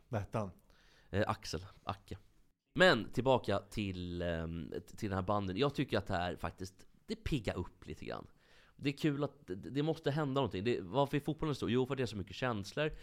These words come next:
Speaker 2: det är så mycket dramatik. Det var det vi pratade, när vi lyssnade förut på det här ljudklippet. Det är det som gör det stort.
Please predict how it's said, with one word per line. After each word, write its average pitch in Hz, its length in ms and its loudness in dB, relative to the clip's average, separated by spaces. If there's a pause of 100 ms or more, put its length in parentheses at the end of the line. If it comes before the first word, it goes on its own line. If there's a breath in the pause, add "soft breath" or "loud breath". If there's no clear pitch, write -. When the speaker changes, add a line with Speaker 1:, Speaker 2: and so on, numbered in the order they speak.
(120 loud breath)
Speaker 2:
det 92 60 -4
är - 20 0
så 92 80 -2
mycket 87 220 -2
dramatik. 85 760 -2
Det 104 60 -6
var 104 80 0
det 98 60 0
vi 98 60 -4
pratade, 92 260 -2
när 95 80 -2
vi 98 60 -4
lyssnade 90 280 -6
förut 95 360 -2
på 98 280 0 (240 loud breath)
det 85 60 0
här 87 80 2
ljudklippet. 104 1120 -4 (300 soft breath)
Det 110 80 -2
är 104 40 -4
det 147 160 0
som 127 140 0
gör 98 60 4
det 98 60 0
stort. - 580 -6